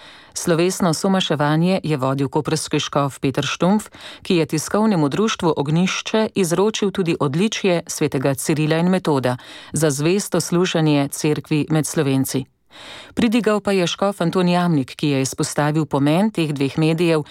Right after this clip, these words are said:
kot sopotnikov na poti vere. Marcel Krek.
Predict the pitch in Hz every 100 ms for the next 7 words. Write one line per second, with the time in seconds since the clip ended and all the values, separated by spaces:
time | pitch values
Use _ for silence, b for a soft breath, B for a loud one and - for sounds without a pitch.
0 | B B - 202 - 151 202 233 208 -
1 | 165 - 185 175 156 - 170 127 120 123
2 | - _ _ B B B B 170 165 -
3 | 226 220 160 117 -